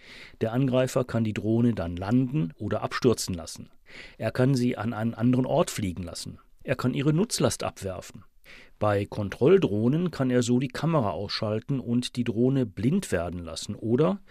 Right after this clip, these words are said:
zuvor gespeicherte Aufnahmen einfach wiederholen und der Leitstelle ein manipuliertes Bild vom überwachten Gebiet liefern. Wilfried Kirsch hat dafür eine uralte Angriffs- und Testmethode eingesetzt.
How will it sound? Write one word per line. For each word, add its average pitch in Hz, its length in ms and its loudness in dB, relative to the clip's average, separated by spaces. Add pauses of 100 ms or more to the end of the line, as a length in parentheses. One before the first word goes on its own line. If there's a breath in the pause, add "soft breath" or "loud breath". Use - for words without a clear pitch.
(220 soft breath)
zuvor 123 420 0
gespeicherte 104 580 -6
Aufnahmen 110 560 -2
einfach 160 400 -2
wiederholen 117 560 4 (320 loud breath)
und 113 280 0
der 101 100 4
Leitstelle 127 680 2
ein 110 160 2
manipuliertes 123 760 2
Bild 98 320 -4
vom 123 200 -2
überwachten 101 640 -4
Gebiet 127 400 -2
liefern. 82 340 -6 (360 loud breath)
Wilfried 135 340 4
Kirsch 151 380 4
hat 104 120 -2
dafür 113 320 0
eine 110 260 0
uralte 139 760 2
Angriffs- 113 500 0
und 127 240 -4
Testmethode 113 720 -4
eingesetzt. 95 600 -4